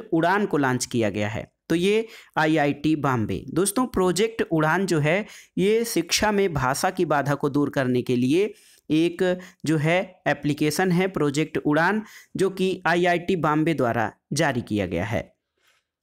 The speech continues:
एक प्रश्न और देखते हैं, आंध्र प्रदेश के तटीय क्षेत्रों और उड़ीसा के कुछ क्षेत्रों में छब्बीस सितंबर दो हज़ार इक्कीस को आया चक्रवाती भीषण तूफान का क्या नाम था? तो ये था दोस्तों गुलाब। देखिए,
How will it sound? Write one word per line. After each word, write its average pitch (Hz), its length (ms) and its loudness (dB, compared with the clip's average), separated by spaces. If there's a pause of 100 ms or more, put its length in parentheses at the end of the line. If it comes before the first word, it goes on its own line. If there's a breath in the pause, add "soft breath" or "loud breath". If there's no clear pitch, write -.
एक 170 240 0
प्रश्न 202 260 0
और 190 160 0
देखते 185 320 0
हैं, 202 240 2 (380 loud breath)
आंध्र 208 360 2
प्रदेश 208 380 0
के 214 140 0
तटीय 196 320 0
क्षेत्रों 196 440 0 (140)
और 175 220 2 (120)
उड़ीसा 165 440 2
के 196 140 -2
कुछ 185 200 -4
क्षेत्रों 170 360 0
में 190 240 2 (360 loud breath)
छब्बीस 175 400 0
सितंबर 165 440 0
दो 156 160 2
हज़ार 143 320 2
इक्कीस 165 400 -2
को 165 140 0
आया 170 300 2 (380 loud breath)
चक्रवाती 202 720 0
भीषण 170 400 2
तूफान 175 400 0
का 175 120 0
क्या 170 220 0
नाम 165 260 2
था? 208 260 0 (340 loud breath)
तो 208 80 2
ये 233 200 4
था 180 160 0
दोस्तों 143 420 0
गुलाब। 113 440 0 (240)
देखिए, 214 420 0